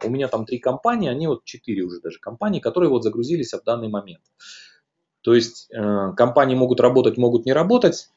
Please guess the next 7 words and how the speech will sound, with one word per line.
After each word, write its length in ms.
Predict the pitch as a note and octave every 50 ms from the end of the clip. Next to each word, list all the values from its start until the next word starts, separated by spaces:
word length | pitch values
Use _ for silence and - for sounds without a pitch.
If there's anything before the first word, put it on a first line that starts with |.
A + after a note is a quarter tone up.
| _ -
они 220 | - G#2+ B2 D#3 E3+
загружаются 640 | D3+ B2 - A2+ G#2 G#2 A#2+ C3+ C3+ B2 - - F#2
в 60 | -
систему. 560 | - - - - - - E2+ D#2+ D#2 - _ _ _ _ _ _ _ _ _ _ _ _ _ _ _ _ _ _ _ _ _ _ _ _ _ _ _ - - _ _ _ - - - - - - - - - _ _ _ _ _ _ _ _ _ _ - - _ _ -
Добавляем 840 | G#2 G#2+ A#2 C3+ F3+ G3+ G#3 G3+ G3 E3+ C3 G#2+ G2+ F#2 E2+ D2+ D#2 _ _ _ _ _ _ _ _ _ _ _ _ _ _ _ _ _ _ _ _ _ _ _ _ _ _ _ _ _ _ _
новую 380 | - C3+ C#3+ C3 A#2+ A#2 A2 -
компанию. 640 | - A2+ A#2 A#2+ - G3 A#3 A#3+ A#3+ A3+ A3+ A3+ A3+